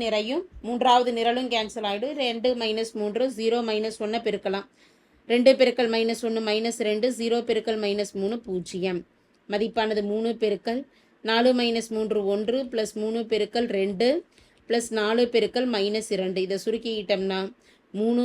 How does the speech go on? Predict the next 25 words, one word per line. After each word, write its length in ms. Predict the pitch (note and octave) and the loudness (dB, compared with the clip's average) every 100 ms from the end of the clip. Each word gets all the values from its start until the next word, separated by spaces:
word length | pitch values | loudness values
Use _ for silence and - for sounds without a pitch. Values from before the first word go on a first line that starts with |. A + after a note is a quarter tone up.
| A#3 | 0
பிளஸ் 240 | A#3+ B3+ B3+ | -2 -2 -2
மூணு 160 | G#3+ A3 A3+ | -4 -2 -2
ரெண்டு 180 | A3+ G#3 G3 G3+ | 0 0 0 0
ஆறு, 200 | A3+ C4+ D4+ _ _ _ - | 0 0 -2 _ _ _ -6
நாலு 200 | G3+ G#3+ A3 | -2 0 0
ரெண்டு 160 | G#3+ A#3 | 0 0
எட்டு 180 | F#3 F#3 G#3+ | -2 -2 -2
மைனஸ் 360 | F#3+ F#3+ G#3 - F3 | 0 -2 -2 -4 -6
எட்டு. 200 | - F#3 F#3 _ _ _ _ | -4 -8 -8 _ _ _ _
ஒன்பது 400 | G3+ A#3 C4 C#4+ C#4 C4 | 4 4 6 8 8 6
minus 320 | A#3+ A#3+ A#3+ A3 | 0 0 2 0
எட்டுன்னு 320 | F3+ A#3 A#3+ | 0 -2 -2
மதிப்பு 240 | G#3 - G3+ | -4 -2 -4
இருக்கு. 180 | F3+ C4 B3 | -4 -6 -4
ஒன்பது 300 | A3+ A#3+ B3+ | -2 0 0
minus 260 | B3 A3+ A3+ G#3+ | 0 -2 -2 -2
எட்டு 160 | A3+ A#3 | 0 0
எனும் 180 | G#3+ G#3+ | 0 -2
பொழுது 220 | G3+ G3 B3+ G3+ | -2 -2 0 -2
ஒன்று. 280 | F#3 F#3+ F#3+ - _ _ - | -2 -4 -4 -8 _ _ -6
அணிக்கோவை 420 | G#3+ A3+ B3 A#3 A3+ | -4 2 2 4 0
மதிப்பானது 560 | G#3 G#3 G#3+ G3+ G3+ D4 G#4+ - _ _ - | -2 -2 -2 0 2 0 0 -6 _ _ -6
ஒன்றுன்னு 420 | G3 A3 A3 A3 G3+ | -2 0 0 0 -2
இருக்கு. 220 | F#3 F#3+ - | -2 -6 -2
கணக்கிட 380 | A#3 B3+ C#4 | 0 0 2